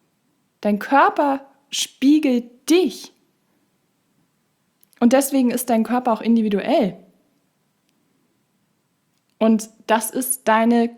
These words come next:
größte Chance. Stell dir nur mal vor, wir würden alle gleich aussehen. Erstmal, was wäre das langweilig? Und zweitens,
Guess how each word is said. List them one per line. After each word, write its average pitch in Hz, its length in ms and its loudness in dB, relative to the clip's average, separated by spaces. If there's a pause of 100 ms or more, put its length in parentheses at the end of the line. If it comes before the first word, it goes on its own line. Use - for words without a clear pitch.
(120)
größte 254 760 0
Chance. 240 640 -2
Stell 226 240 -2
dir 262 80 0
nur 254 120 4
mal 214 140 2
vor, 247 280 -2
wir 214 120 -2
würden 233 400 -2
alle 262 560 2
gleich 240 400 -2
aussehen. 175 640 -10 (1080)
Erstmal, 262 340 0
was 226 280 -2
wäre 233 220 2
das 262 240 0
langweilig? 247 880 -2 (2250)
Und 240 180 0
zweitens, 254 800 -2